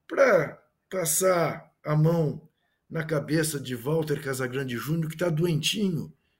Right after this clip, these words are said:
levantou da cama pra fazer o nosso cartão vermelho, pelo que a gente agradece muito, que nos dissesse qual a sua expectativa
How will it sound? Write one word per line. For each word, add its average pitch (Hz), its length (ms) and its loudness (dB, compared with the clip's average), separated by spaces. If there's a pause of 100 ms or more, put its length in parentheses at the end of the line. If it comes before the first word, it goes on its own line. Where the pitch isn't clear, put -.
(240)
levantou 175 580 2
da 160 160 4
cama 165 720 2 (380)
pra 156 160 -2
fazer 131 260 0
o 139 100 2
nosso 135 320 -6
cartão 123 360 -4
vermelho, 123 600 2 (400)
pelo 131 280 0
que 135 180 -2
a 127 60 2
gente 123 280 -2
agradece 113 640 -2
muito, 156 500 -2 (800)
que 277 100 2
nos 240 200 4
dissesse 185 600 4 (1200)
qual 285 180 4
a 285 40 0
sua 285 180 -2
expectativa 233 1160 0